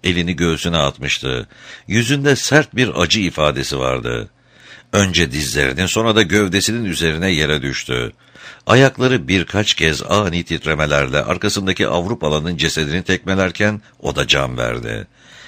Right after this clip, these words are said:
Yine o kesik alarm sesi duyuldu. "Deney yüz doksan iki, kısmen başarılı." diye duyuldu kadının sesi ekran kararmadan birkaç saniye önce. Hong Fei eski sakinliğine kavuşmuştu.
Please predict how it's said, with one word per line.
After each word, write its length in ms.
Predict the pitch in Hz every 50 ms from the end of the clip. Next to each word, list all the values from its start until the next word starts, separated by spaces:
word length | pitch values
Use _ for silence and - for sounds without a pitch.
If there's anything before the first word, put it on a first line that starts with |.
| - -
Yine 200 | - 131 180 170
o 140 | 127 104 139
kesik 420 | - - 120 107 - 127 - -
alarm 320 | - 85 85 80 82 90 85
sesi 300 | - 73 69 - 76 65
duyuldu. 560 | 67 65 64 64 64 60 62 62 58 57 50 _ _ _ _ _ _ _ _ _ _ _ _ _ _ - - - - - _ _ _
"Deney 300 | - - 110 113 127 139
yüz 260 | 135 110 117 120 107 95
doksan 300 | 117 110 - - 117 117
iki, 360 | 117 - 120 117 113 110 -
kısmen 480 | - 123 117 - - 110 113 110 107
başarılı." 580 | 101 101 98 - 98 95 95 92 90 92 85 80 78 -
diye 220 | - 80 78 71 65
duyuldu 360 | 76 76 71 67 65 - 73
kadının 300 | - 85 73 76 78 82
sesi 300 | 82 - 76 71 - 82
ekran 360 | - 90 - - 95 92 92
kararmadan 600 | - - 95 98 101 95 92 95 92 98 98 92 85
birkaç 300 | 87 76 - 95 95 -
saniye 400 | - 87 78 76 73 69 69 71
önce. 480 | 71 71 67 64 58 62 60 58 57 - _ _ - _ _ - _ _ _ - - - - - - - - -
Hong 280 | - - 147 185 175 -
Fei 280 | - - 78 78 87
eski 340 | - - - - - - 139
sakinliğine 680 | - - 117 101 92 - 110 104 95 95 92 90 98 87
kavuşmuştu. 840 | - 87 80 82 82 - - 73 73 71 - - - 64 62 58 52